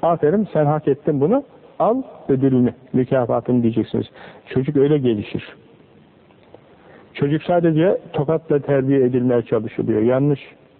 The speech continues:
Çocuk teşvikle, ödülle, öpücükle yetiştirilir. Alnından öpersin, yanağından öpersin, teşvik edersin,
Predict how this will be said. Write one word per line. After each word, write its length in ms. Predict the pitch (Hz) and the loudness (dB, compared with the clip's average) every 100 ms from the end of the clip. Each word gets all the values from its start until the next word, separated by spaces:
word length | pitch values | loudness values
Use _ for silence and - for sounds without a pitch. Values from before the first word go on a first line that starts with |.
| - _ _ - - - - - | -20 _ _ -20 -20 -20 -20 -14
Çocuk 400 | - 147 202 247 | -2 0 0 -2
teşvikle, 600 | - 139 - 220 220 131 | -2 -2 0 -2 2 0
ödülle, 640 | - 139 139 208 208 139 - - - - - | 2 2 2 2 4 4 0 -10 -20 -6 0
öpücükle 580 | 135 - 156 233 269 | 0 0 -2 -2 2
yetiştirilir. 600 | 202 147 135 - 117 104 - - - - - - - - - - - - _ - - | 2 2 -2 -2 0 -2 -6 -20 -20 -20 -20 -20 -20 -20 -20 -20 -20 -20 _ -20 -6
Alnından 460 | - 156 175 175 180 | -2 2 2 2 4
öpersin, 580 | 156 147 135 - 269 320 - - - - - - | 2 2 0 0 -4 -4 -12 -20 -20 -20 -10 -2
yanağından 540 | 143 156 165 170 196 | 2 2 2 2 2
öpersin, 580 | 175 156 139 - 247 302 - - - - | 2 2 0 0 -2 -2 -10 -20 -20 -10
teşvik 360 | - 165 - 220 | 2 2 2 2
edersin, 580 | 208 160 147 - 277 | 4 4 2 0 -2